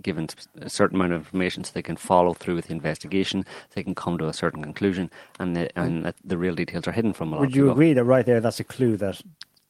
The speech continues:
Speaker 2: they were ushered, shoo-, loud, uh, let into the state by interested parties within the U K?
Speaker 1: Abso-,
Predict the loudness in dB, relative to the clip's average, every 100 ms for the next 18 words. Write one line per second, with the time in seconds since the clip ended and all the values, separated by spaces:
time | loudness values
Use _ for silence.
0 | -4 -2 0 -4 -6 -12 -20 _ _ _
1 | _ _ _ -4 -4 -8 -12 _ -20 -12
2 | -6 -4 -4 -8 -6 -2 -2 -2 -4 -2
3 | 4 4 8 6 4 -4 -4 -6 -4 -4
4 | -2 -8 -14 _ _ -6 -6 -8 -4 -2
5 | -2 -4 -8 -2 0 0 -4 -8 -14 _
6 | _ -4 -4 -4